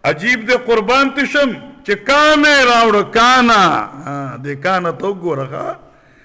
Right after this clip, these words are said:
کانه یې راوړه. معنی څه؟ د رب قانون او د پیغمبر طریقه د روز اول نه چې څنګه خسته وه،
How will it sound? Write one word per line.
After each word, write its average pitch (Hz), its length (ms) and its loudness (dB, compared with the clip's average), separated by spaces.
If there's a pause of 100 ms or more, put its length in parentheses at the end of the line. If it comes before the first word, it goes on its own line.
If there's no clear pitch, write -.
(200)
کانه 262 420 4
یې 233 100 4
راوړه. 156 680 -2 (460)
معنی 254 360 4 (120)
څه؟ 294 300 2 (380)
د 180 60 -2
رب 285 500 2
قانون 262 600 2 (680)
او 190 160 2
د 190 100 0
پیغمبر 180 560 0
طریقه 147 760 -4 (300)
د 123 80 -6
روز 190 380 0 (120)
اول 220 360 0
نه 196 120 -2
چې 170 140 -6 (100)
څنګه 190 300 -2 (100)
خسته 156 380 -2
وه، 220 380 0